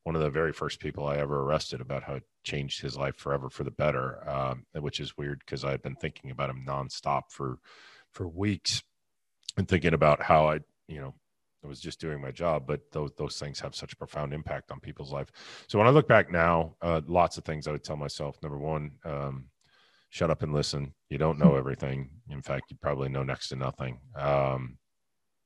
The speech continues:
and I try to, uh, you know, surround myself with people who, who can h-, help me be better. I've always, I've always had good fortune, and the people have helped me for whatever reason. But, um, I think, you know, shut up and listen. Now having a,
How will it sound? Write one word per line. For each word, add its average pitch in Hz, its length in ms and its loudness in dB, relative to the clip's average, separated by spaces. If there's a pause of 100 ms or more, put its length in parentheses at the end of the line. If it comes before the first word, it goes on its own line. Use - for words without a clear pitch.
and 76 140 0
I 71 60 2
try 78 280 2
to, 71 400 -2
uh, 67 260 0 (1300)
you - 140 -8
know, - 100 -12
surround 73 440 -2
myself 71 500 0
with 69 160 -6
people 71 340 0
who, 67 380 -4
who - 140 -10
can 65 180 -10
h-, - 320 -14
help 69 200 -6
me - 320 -8
be 67 120 -8
better. 69 340 2
I've 80 140 2
always, 82 400 4
I've 80 100 -10
always 78 240 -2
had 69 180 -8
good 69 160 -8
fortune, 71 400 -8
and 67 140 -8
the 69 140 -12
people 69 320 -6
have 67 160 -8 (460)
helped 76 300 0
me 71 120 -2
for 65 180 -8
whatever 67 360 0
reason. 67 420 -4
But, 65 260 -4
um, 65 340 -4 (580)
I 80 80 -2
think, 80 240 -2 (440)
you 69 100 -10
know, 65 140 -10 (300)
shut 90 240 0
up 73 120 0
and 71 120 -2
listen. 73 480 0
Now 76 240 2
having 73 320 4
a, 71 160 -2